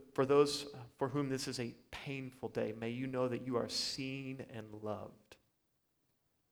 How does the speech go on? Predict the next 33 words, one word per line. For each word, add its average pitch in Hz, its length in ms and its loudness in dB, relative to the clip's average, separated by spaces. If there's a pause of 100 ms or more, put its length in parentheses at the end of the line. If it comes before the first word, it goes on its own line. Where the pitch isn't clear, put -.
(1120)
Whether 131 200 0
you're 120 180 -6
grieving 127 440 0
the 107 60 -8
loss 120 400 -2
of 131 120 -4
a 131 40 0
mother 123 440 -4 (1600)
or 113 120 -4
a 101 40 -4
broken 113 380 -2
relationship 123 840 0
with 117 140 -6
the 113 80 -6
mother, 110 320 -6 (2250)
whether 117 160 -2
you're 117 180 -2
grieving 123 480 -2
a, 107 100 -4 (100)
a - 60 -12
child 117 640 0
who's 113 260 -10 (1120)
rebellious 120 680 -2
and 113 80 -10
has 104 120 -10
turned 120 300 -8
away 117 240 -2
from 117 240 -10
God, 110 300 -4
whether 117 180 -4
you're 113 160 -6
grieving 123 520 -4
a, 110 120 -6